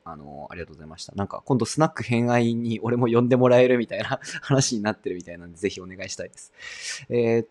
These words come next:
と、えーっと、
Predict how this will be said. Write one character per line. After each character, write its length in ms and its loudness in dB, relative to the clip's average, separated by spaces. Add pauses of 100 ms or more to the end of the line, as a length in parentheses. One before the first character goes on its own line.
(140)
と、 420 4 (320)
え 520 2
ー 20 -
っ 20 -20 (460)
と、 520 -2